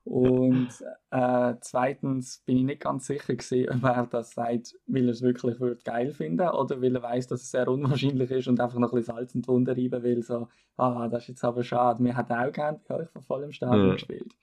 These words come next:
Speaker 2: Das stimmt.
Speaker 1: Ja.
Speaker 2: Ja, ich glaub, die kaufen jetzt einfach alle Tickets in Florida, oder?
Speaker 1: <laughs> Ja, ja, ja,
Speaker 2: Ich
Speaker 1: vielleicht,
Speaker 2: glaub,
Speaker 1: ja.
Speaker 2: in Vegas ist es auch so gewesen, es sind verdammt viele,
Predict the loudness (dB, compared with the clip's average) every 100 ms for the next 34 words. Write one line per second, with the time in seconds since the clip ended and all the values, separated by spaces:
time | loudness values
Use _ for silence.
0 | _ -20 -20 -20 -20 -14 -10 -10 -8 -6
1 | -6 -10 _ -8 -6 2 6 6 6 2
2 | 2 2 4 4 2 -2 -4 2 2 2
3 | 0 -2 -4 -8 -4 -2 0 0 -2 -6
4 | -14 -8 2 4 6 6 8 8 4 0
5 | _ _ _ _ _ _ _ _ -2 -2
6 | -2 -6 -2 0 2 2 -2 -8 0 2
7 | 2 2 -4 _ -2 0 0 -2 -6 0
8 | 2 4 2 6 6 6 4 -2 0 2
9 | 4 2 2 0 0 -4 -4 -4 -4 0
10 | 0 0 2 4 6 6 4 2